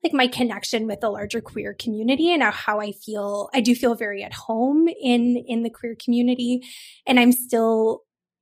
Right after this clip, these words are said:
learning how to show up in the queer community, which connects very well to the, <laughs> you know, the, the topic of this podcast, which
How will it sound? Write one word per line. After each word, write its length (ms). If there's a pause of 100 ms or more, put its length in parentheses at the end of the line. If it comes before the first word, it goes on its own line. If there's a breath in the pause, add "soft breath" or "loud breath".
(300)
learning 760
how 360
to 160
show 280
up 300
in 120
the 80
queer 240
community, 580 (420 loud breath)
which 340
connects 280
very 200
well 200
to 140
the, 260 (120)
<laughs> 40
you 60
know, 140
the, 280
the 140
topic 480
of 140
this 200
podcast, 540
which 340